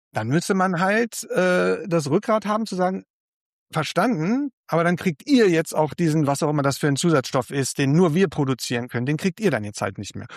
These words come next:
Und ihr kriegt auch nicht die Laserlupen von Zeiss, die benötigt werden, um die Platinen zu brennen und so weiter." Also das meinte ich mit Pokertisch da draußen. Ähm,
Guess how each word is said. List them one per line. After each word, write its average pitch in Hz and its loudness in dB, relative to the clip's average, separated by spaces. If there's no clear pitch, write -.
Und 165 2
ihr 170 -2
kriegt 170 -4
auch 151 -6
nicht 156 -2
die 156 0
Laserlupen 190 2
von 165 0
Zeiss, 202 0
die 190 -4
benötigt 180 -2
werden, 170 2
um 165 -2
die 156 -2
Platinen 180 -2
zu 170 -2
brennen 165 -4
und 151 -4
so 151 -2
weiter." 131 -2
Also 139 0
das 147 -2
meinte 170 0
ich 147 -10
mit 156 -2
Pokertisch 165 0
da 123 -2
draußen. 110 -2
Ähm, 156 2